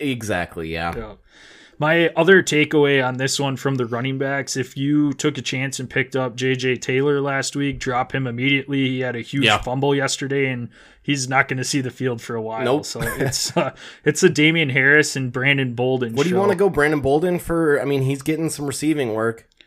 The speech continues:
Speaker 2: He is gonna be the receiver. I mean, Ramondre Stevenson was a healthy scratch yesterday, so,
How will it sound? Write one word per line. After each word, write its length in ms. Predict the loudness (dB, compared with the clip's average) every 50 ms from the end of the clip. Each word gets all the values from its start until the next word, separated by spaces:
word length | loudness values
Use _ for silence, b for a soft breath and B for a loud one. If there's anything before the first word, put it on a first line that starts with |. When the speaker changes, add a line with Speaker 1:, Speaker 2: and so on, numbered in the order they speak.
| b b b
Speaker 2:
He 440 | -2 0 2 4 4 4 2 0 -6 -4 -2
is 180 | -2 0 0
gonna 220 | 0 0 0 0 0
be 160 | 0 0 0
the 120 | 0 -2
receiver. 560 | -4 -6 -4 -4 -2 0 0 0 0 -2 -4 -4
I 60 | -2
mean, 280 | 0 0 0 -2 -2
Ramondre 580 | -6 -4 -4 -2 0 2 0 2 2 0 0 0
Stevenson 500 | -2 -2 -2 -2 -2 -2 -4 -4 -4 -4
was 140 | -4 -4 -4
a 40 | -4
healthy 360 | -4 -2 -4 -2 -2 -4 -4
scratch 540 | -4 -6 -6 -6 -4 0 0 0 0 0 -6
yesterday, 560 | -8 -8 -8 -10 -10 -10 -12 -12 -12 -12 -12 -12
so, 460 | -12 -10 -10 -8 -8 -8 -10 -10